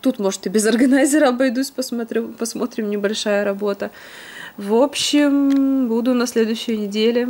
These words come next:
заниматься вот такой вот организацией. Ну, сейчас себе это все распишу по дням, и вообще уже пора,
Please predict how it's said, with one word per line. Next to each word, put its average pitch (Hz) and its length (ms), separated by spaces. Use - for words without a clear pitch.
заниматься 214 720
вот 208 240
такой 208 360
вот 196 300
организацией. 214 1040
Ну, 208 220
сейчас 214 320
себе 196 300
это 196 160
все - 240
распишу 208 420
по 208 160
дням, 254 320
и 226 160
вообще 208 380
уже 208 320
пора, 202 400